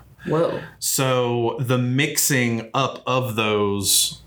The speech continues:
Speaker 2: nucleic acids is what causes cancer. When cells are replicating their D N A and R N A
Speaker 1: Oh.
Speaker 2: incorrectly, they start replicating bad, poorly, basically.
Speaker 1: Yeah.
Speaker 2: And they don't, they can't control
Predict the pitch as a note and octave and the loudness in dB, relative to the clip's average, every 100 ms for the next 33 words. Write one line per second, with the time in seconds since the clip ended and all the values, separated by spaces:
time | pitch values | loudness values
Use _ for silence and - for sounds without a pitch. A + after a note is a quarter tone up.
0 | - B2 A#2 A#2 G2+ - B2 B2 B2 - | -2 -2 0 0 0 -2 -2 0 2 2
1 | A2+ G2+ G2+ G2+ G#2 - G#2 G2+ F#2+ F#2+ | 0 0 0 0 0 0 0 0 0 0
2 | F2+ - - B2 G#2+ G2+ F#2+ G2+ G#2+ G#2 | 2 2 0 0 2 2 0 0 2 2
3 | G2+ - A#2 A#2 A2+ G2+ G2+ G#2 A#2+ A2 | 2 2 2 2 0 -2 -2 -2 -2 -2
4 | C3 B2 B2 B2 G#2+ G2+ A2 A2 G#2+ G#2+ | 0 0 0 0 0 0 0 0 2 0
5 | G#2 - G2+ A2+ B2 B2 F4 D4+ - - | 0 0 0 0 0 0 0 0 0 0
6 | C3 G2 F#2 F#2 - D3+ F3 G3 F#3+ - | -2 0 -2 -2 -2 0 0 0 -4 -8
7 | - - - - B2 A#2+ A#2+ B2+ A2+ A2+ | -8 -8 -8 -6 0 0 2 2 0 0
8 | A#2 B2+ A#2 B2+ B2 A2+ A2 G#2+ G#2 - | -2 -2 -2 0 0 0 0 -2 -6 -10
9 | - - - - - - G#2 F#2+ F#2 G#2 | -20 -20 -20 -14 -8 -4 -2 0 0 -2
10 | C3 - D3 G#2 G2 A2+ A#2 - G2+ A3+ | -6 -4 -2 0 -2 -4 -6 -2 0 2
11 | B3 F3+ - B2+ A#2+ - - C#3 B2 B2 | 0 0 -2 -4 -6 -8 -4 0 2 2
12 | A#2+ - - A#2 A#2 - A#2+ A2 A#2 G2+ | 0 -4 -10 -2 -2 0 -2 0 -2 -2
13 | - A2+ G#2+ G2 G2 - | 0 0 2 0 -4 -10